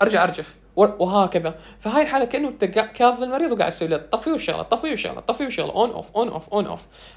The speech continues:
هاي يسموه on off phenomena. ليش يصير بالليفودوبا؟ لأن الهالف لايف مالته قصير، فيصير fluctuation بالريسبونس. الفلكتويشن بالريسبونس يعني يصير زين ولو يرجع مو زين، يصير زين وما يصير زين، وهكذا. الليفودوبا نطيه بامتي ستمك، يعني على معدة خالية، أوكي؟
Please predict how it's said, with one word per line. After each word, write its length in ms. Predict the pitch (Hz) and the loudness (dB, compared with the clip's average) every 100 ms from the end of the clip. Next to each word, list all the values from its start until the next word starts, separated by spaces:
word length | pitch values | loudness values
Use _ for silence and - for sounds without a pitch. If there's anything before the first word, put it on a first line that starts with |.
| 247 | 4
هاي 80 | 240 | 6
يسموه 340 | 240 208 208 | 4 0 2
on 180 | 226 240 | 0 2
off 180 | 330 320 | 0 2
phenomena. 460 | 220 175 160 160 160 - - - | 0 2 0 -2 -4 -12 -16 2
ليش 260 | 262 359 285 | 6 6 6
يصير 260 | - 262 | 0 0
بالليفودوبا؟ 600 | 240 254 247 254 254 277 | 2 -2 -2 0 4 6
لأن 200 | 403 214 | 6 4
الهالف 440 | 190 190 311 302 - | 0 4 4 2 2
لايف 260 | 226 330 | 4 4
مالته 240 | 302 370 370 | 4 0 2
قصير، 400 | 202 208 170 160 - - | 0 0 -2 -2 -8 -4
فيصير 360 | 208 208 240 214 | -2 2 2 2
fluctuation 580 | 233 240 254 381 381 | 0 -2 2 2 4
بالريسبونس. 540 | 247 180 - 156 - - | 2 0 -4 -6 -6 -10
الفلكتويشن 640 | - 185 208 208 277 311 320 | -10 -4 -4 -4 -6 -4 -4
بالريسبونس 340 | 311 320 370 | -4 -2 0
يعني 220 | 240 180 185 - - | 2 0 -4 -12 -10
يصير 220 | 175 269 | 0 6
زين 140 | 302 392 | 8 8
ولو 160 | 202 | 6
يرجع 160 | 175 160 | 4 0
مو 100 | 156 | -2
زين، 120 | - | -8
يصير 220 | 208 226 330 | -8 -2 2
زين 220 | 381 370 - - - - | 2 0 -8 -20 -18 -10
وما 200 | 90 - | -4 -4
يصير 200 | - - | -6 -10
زين، 120 | - - | -10 0
وهكذا. 420 | 202 - - 202 - - | 0 0 -8 -18 -18 2
الليفودوبا 640 | 233 294 294 254 240 262 226 | 4 6 4 8 8 8 4
نطيه 400 | 208 220 170 165 - | 4 2 2 -6 -6
بامتي 300 | 180 - 180 | -6 -4 -6
ستمك، 380 | - 180 226 | -4 -4 -2
يعني 520 | 180 165 156 160 156 170 | -2 -4 -8 -10 -8 -4
على 200 | 170 170 | -2 -2
معدة 220 | 165 160 | -2 -4
خالية، 420 | - 165 180 359 | 0 0 0 -2
أوكي؟ 420 | 381 - 277 339 | -4 -8 -8 -8